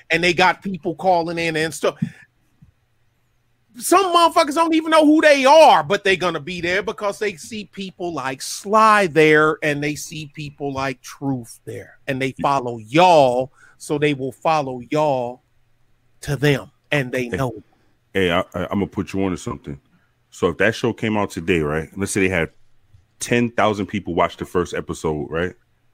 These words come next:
Speaker 1: I know I'd be there. <laughs> I,
Speaker 2: You,
Speaker 1: I know,
Speaker 2: you
Speaker 1: I,
Speaker 2: know,
Speaker 1: I, I ain't gonna lie, I'd be there.
Speaker 2: You know who majority of those ten thousand people are who, who will be watching that first episode?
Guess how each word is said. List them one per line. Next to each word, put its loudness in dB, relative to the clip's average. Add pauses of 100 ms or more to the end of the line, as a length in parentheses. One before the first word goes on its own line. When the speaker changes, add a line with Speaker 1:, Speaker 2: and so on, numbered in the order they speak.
Speaker 1:
I 4
know 6
I'd 6
be 0
there. 2
<laughs> -14
I, 4 (360)
Speaker 2:
You, -14
Speaker 1:
I 2
know, 4
Speaker 2:
you 6
Speaker 1:
I, 6
Speaker 2:
know, 6
Speaker 1:
I, 4 (260)
I 0
ain't -4
gonna 0
lie, 2
I'd -18
be 2
there. -2 (220)
Speaker 2:
You 2
know 6
who 4
majority 2
of 2
those -2
ten -6
thousand -4
people -4
are -4
who, -4
who -8
will -2
be 2
watching 2
that -2
first -2
episode? -6